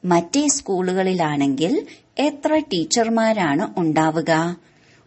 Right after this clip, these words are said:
ഓരോ ക്ലാസ്സിലും വേറെ വേറെ ടീച്ചറായിരിക്കും.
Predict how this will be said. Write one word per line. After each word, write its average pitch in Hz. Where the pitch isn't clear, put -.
ഓരോ 311
ക്ലാസ്സിലും 175
വേറെ 196
വേറെ 170
ടീച്ചറായിരിക്കും. 160